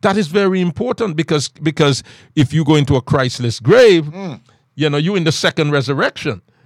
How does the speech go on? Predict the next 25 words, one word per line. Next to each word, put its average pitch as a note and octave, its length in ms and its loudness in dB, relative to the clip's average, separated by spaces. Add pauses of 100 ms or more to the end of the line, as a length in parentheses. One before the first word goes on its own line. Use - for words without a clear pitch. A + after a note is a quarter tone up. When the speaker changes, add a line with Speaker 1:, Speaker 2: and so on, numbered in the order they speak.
(120)
Speaker 1:
You D3 80 -2
Speaker 2:
Mm. C#3+ 40 -8
Speaker 1:
come F3+ 120 -2
up D#3+ 140 -4
in D#3+ 60 -4
the D3 80 -4
second D#3+ 380 -4
resurrection, D3+ 680 -2
you're D3+ 120 -4
coming D#3+ 300 -4
up C3+ 140 -6 (320)
to, D3 280 2 (200)
to, D3+ 160 0 (100)
to, - 220 -2
to D#3+ 120 -2
the C#3+ 100 0
worst D3+ 380 0
kind D3+ 240 0
of B2+ 100 -2
Speaker 2:
Yeah. - 60 -14
Speaker 1:
fire, B3 260 2
damnation. F3+ 680 0 (180)
Speaker 2:
Yes. - 280 -20 (380)
Mm-hmm. F#2 260 -20 (840)
So, - 220 -10